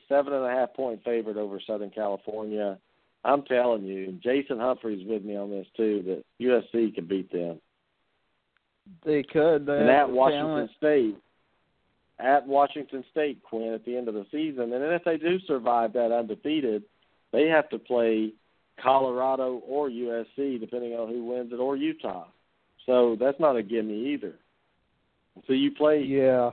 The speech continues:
Speaker 1: Colorado's a good, good football team right now. They're playing good football. And, and another good thing is they haven't played them this year yet. Washington did not play Colorado,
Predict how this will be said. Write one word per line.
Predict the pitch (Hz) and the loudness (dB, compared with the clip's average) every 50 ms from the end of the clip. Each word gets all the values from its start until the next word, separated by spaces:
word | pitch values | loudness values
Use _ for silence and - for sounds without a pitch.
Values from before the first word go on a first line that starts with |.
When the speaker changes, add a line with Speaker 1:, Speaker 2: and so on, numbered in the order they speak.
| - - | 0 2
Speaker 1:
Colorado's | 135 143 156 156 139 139 156 170 170 143 120 | 4 4 6 6 6 6 6 4 2 0 -4
a | 113 | -6
good, | 101 113 107 104 _ _ 113 | -8 -8 -8 -8 _ _ -6
good | 131 143 139 139 - | -4 -4 -4 -2 -2
football | 160 160 - 147 123 110 101 | -4 -4 -2 -2 -2 -2 -4
team | - - 107 98 92 95 | -4 -8 -10 -10 -10 -10
right | 92 90 82 73 | -12 -12 -14 -14
now. | 90 92 87 80 - - _ _ _ _ _ _ _ | -16 -16 -16 -18 -20 -20 _ _ _ _ _ _ _
They're | 95 92 113 | -12 -10 -10
playing | 120 - - 135 123 113 104 95 95 - | -8 -4 -4 -4 -4 -4 -6 -8 -6 -4
good | 131 123 - - | -4 -4 -4 -2
football. | 135 135 127 127 - 104 101 98 98 101 | 0 0 0 0 -2 -2 0 0 0 0
And, | 104 110 113 | -2 -4 -6
and | 110 113 113 | -6 -4 -4
another | 117 117 131 147 156 165 156 | -2 0 2 2 2 2 -2
good | 123 123 117 110 - | -2 -4 -4 -4 -4
thing | 120 113 113 113 113 | -6 -6 -6 -6 -6
is | 113 113 113 113 110 110 _ _ _ _ _ _ _ _ _ _ | -4 -4 -4 -6 -8 -10 _ _ _ _ _ _ _ _ _ _
they | - 123 135 | -4 -2 -2
haven't | 139 139 123 110 110 95 92 _ - - | -2 -2 -2 -4 -4 -6 -8 _ -8 -4
played | 143 151 160 156 127 - | -2 0 0 -2 -2 -4
them | 107 101 95 92 | -4 -4 -4 -4
this | 92 92 85 - - | -4 -6 -6 -8 -6
year | 98 92 85 | -6 -6 -6
yet. | 85 87 90 87 87 76 - - _ _ | -6 -6 -6 -8 -8 -10 -12 -14 _ _
Washington | 92 98 117 135 139 - 156 139 - 117 104 101 95 | 0 2 2 2 2 0 -4 -6 -4 -4 -4 -4 -2
did | 92 107 104 | -2 -2 -2
not | 110 117 117 98 - | 0 0 0 -2 -2
play | - 127 123 123 | 0 2 2 2
Colorado, | 117 - 120 117 107 98 90 101 117 135 143 131 107 98 90 82 90 | 2 4 4 4 4 4 2 2 2 4 4 4 2 -2 -4 -6 -12